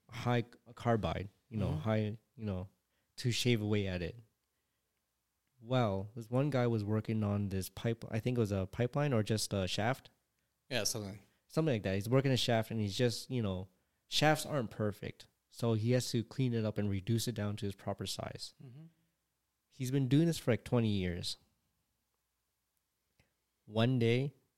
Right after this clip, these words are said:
Speaker 1: he gets caught into it, and that was it. So imagine that guy, his arm getting in, but you getting caught. But this thing,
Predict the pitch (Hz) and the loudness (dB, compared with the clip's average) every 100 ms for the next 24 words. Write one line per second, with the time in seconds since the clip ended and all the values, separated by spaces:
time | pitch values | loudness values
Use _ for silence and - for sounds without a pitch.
0 | _ _ _ _ _ _ - 113 110 - | _ _ _ _ _ _ -8 -4 -4 -4
1 | - 113 117 120 - 139 147 - _ _ | -2 0 2 -2 -2 -2 -2 -4 _ _
2 | _ _ _ _ _ _ - 107 107 104 | _ _ _ _ _ _ -4 0 2 2
3 | 98 98 - _ _ _ _ _ _ _ | 0 -2 -6 _ _ _ _ _ _ _
4 | _ _ _ _ _ _ _ _ _ _ | _ _ _ _ _ _ _ _ _ _
5 | _ - 120 110 117 139 147 135 117 - | _ -2 2 4 4 4 2 2 2 2
6 | 104 104 104 101 - 110 113 110 104 113 | 2 2 0 -2 -2 0 0 0 0 -2
7 | 123 120 104 104 110 107 - 117 120 165 | -4 -6 -8 -4 -2 -2 -4 0 0 -2
8 | - _ _ _ _ - 113 139 139 - | -8 _ _ _ _ -8 0 2 2 -2
9 | - 147 143 147 | -4 -2 0 -2